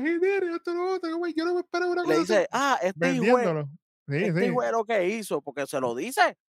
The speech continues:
Speaker 1: Ajá.
Speaker 2: "This son of a bitch", lo
Speaker 1: Se,
Speaker 2: dice.
Speaker 1: se tiró un Jim Ross, un Jim Ross moment
Speaker 2: Sí,
Speaker 1: de los viejos. <laughs>
Speaker 2: claro. Se tiró, "Ah,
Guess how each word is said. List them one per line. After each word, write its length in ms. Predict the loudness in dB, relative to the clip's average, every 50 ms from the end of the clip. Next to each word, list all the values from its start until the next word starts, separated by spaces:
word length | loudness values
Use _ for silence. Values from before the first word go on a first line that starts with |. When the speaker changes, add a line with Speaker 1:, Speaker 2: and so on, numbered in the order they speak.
| _ _ _ -4
Speaker 1:
Ajá. 480 | -2 -2 0 0 0 -2 -2 -2 -2 -4
Speaker 2:
"This 160 | -6 -6 -2
son 160 | -4 -4 -2
of 120 | -2 0 0
a 80 | 0 0
bitch", 340 | 0 -2 -2 -2 -4 -12 _ -6 0
lo 180 | 2 2 2 2 0 2
Speaker 1:
Se, 100 | 2 2
Speaker 2:
dice. 200 | 2 2 -2 -4 _ _ _ _
Speaker 1:
se 180 | 0 2 2 2
tiró 180 | 2 0 0
un 100 | -2 -2
Jim 160 | -2 -2 0
Ross, 320 | 2 4 2 2 2 0 -12 -8
un 120 | -6 -4 -2
Jim 140 | 0 0 2
Ross 200 | 2 0 0 0
moment 320 | 0 0 0 0 0 0
Speaker 2:
Sí, 40 | 0
Speaker 1:
de 60 | 2
los 120 | 0 0 2
viejos. 360 | 4 6 6 6 6 4 2
<laughs> 60 | 0 2
Speaker 2:
claro. 40 | 0 0 0 0 -10 -14 -18 -18 -8
Se 160 | -6 -6 -4
tiró, 320 | -4 -4 -2 0 0 0 0 _ -20 -20 _ -4
"Ah, 280 | -2 -2 0 0 -2